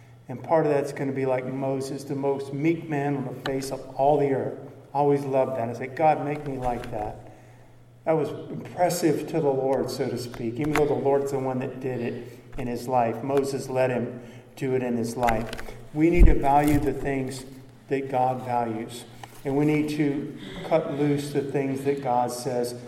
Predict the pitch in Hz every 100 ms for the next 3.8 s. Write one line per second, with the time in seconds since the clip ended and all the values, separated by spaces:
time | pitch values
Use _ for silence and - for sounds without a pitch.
0 | - 135 135 131 123 - 151 147 165 160
1 | 151 156 151 139 - 151 151 151 - 143
2 | 139 135 139 143 - 151 139 139 156 143
3 | 135 139 135 - 147 143 135